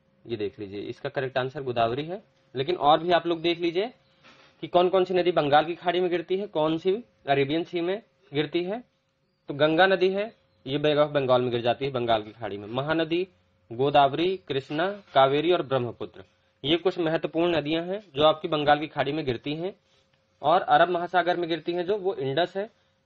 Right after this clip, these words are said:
देखिए, यहाँ पे आपका गोदावरी जो है, ये आंसर हो जाएगा। और जो आपका अरेबियन सी में, अरब सागर में गिरती हैं, सिंधु नदी है,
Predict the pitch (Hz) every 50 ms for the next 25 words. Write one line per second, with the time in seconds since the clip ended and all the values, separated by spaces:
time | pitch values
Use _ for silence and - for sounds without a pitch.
0 | _ - 151 165 156 147 151 156 151 165 160 156 - 165 160 147 143 131 131 131
1 | 123 135 151 156 151 156 160 165 151 143 101 113 117 120 120 - 151 147 151 147
2 | 151 151 156 156 170 190 202 - _ _ _ _ _ _ _ _ - 143 147 160
3 | 170 160 - 208 196 - - 139 143 147 147 147 170 190 196 190 196 196 190 196
4 | 202 - - 135 151 156 - - 175 165 185 185 185 175 175 165 180 180 185 208
5 | 233 - _ _ _ _ _ _ _ _ _ _ - 185 190 185 185 190 190 175
6 | 180 180 185 185 190 196